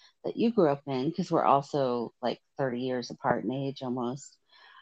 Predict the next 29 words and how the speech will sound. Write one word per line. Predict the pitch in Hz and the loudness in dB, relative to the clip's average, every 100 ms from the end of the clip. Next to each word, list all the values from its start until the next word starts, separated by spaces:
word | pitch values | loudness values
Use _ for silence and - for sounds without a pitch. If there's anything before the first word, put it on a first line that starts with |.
| _ | _
um, | 139 139 139 131 120 - - _ _ _ _ _ _ _ _ _ _ _ | -2 0 0 0 -2 -4 -12 _ _ _ _ _ _ _ _ _ _ _
that | 160 156 143 131 131 - - _ _ | -4 0 2 4 2 0 -4 _ _
there | 143 151 139 | -2 0 2
was | 135 143 | -2 -4
such | - - 170 160 160 | -12 0 2 2 0
a, | 135 123 120 139 | 2 2 0 -2
you | 139 | -4
know, | 139 92 - 151 - _ _ | -4 -4 -6 -10 -16 _ _
kind | - 156 | -2 -2
of | 139 | -2
gung-ho | 151 151 147 147 165 160 156 147 143 143 - _ _ _ _ - | -2 0 -2 0 2 4 4 2 0 -4 -12 _ _ _ _ 0
attitude | 151 160 156 - 165 | 2 2 0 0 0
about | 143 143 135 139 | 2 0 0 0
it | 143 143 139 | 0 0 0
and | 131 127 | -2 -2
not | 139 147 | -2 0
having | 156 151 143 | -2 -2 -4
kids | 151 139 - | -6 -8 -8
too | 156 | -8
young | 143 135 | -6 -6
and | 135 | -6
all | 127 127 | -6 -4
that, | 127 123 - | -4 -6 -8
that | - | -12
you | 139 143 135 135 139 _ - - | -8 -6 -6 -10 -14 _ -20 -8
felt | 156 139 127 - _ | -4 -2 -2 -4 _
almost | 135 143 139 139 - | -4 -2 -2 -6 -4
social | 135 143 139 | -4 -2 -6
pressure | 143 135 - 127 123 | -4 -4 -4 -4 -6